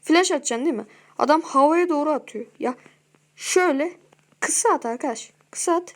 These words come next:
Yerden patlasın, dön arkanı. Bunu yapma. Mesela bomba. Mesela bombayı ta havadan atıyor. Havada patlıyor.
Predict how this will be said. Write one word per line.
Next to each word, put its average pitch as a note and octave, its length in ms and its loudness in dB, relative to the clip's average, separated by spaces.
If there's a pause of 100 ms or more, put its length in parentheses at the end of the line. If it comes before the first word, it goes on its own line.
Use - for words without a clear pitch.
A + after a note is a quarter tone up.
Yerden E4 340 2
patlasın, C4 500 -4
dön G4+ 120 2
arkanı. G#3+ 400 -4 (960)
Bunu D4+ 200 0
yapma. G#4 340 -2
Mesela A3 400 -4
bomba. C#4 400 0 (120)
Mesela A3 360 -4
bombayı D4+ 380 2
ta E4+ 120 -2
havadan D#4+ 520 0
atıyor. D#4 320 -4
Havada C4 360 0
patlıyor. - 400 -8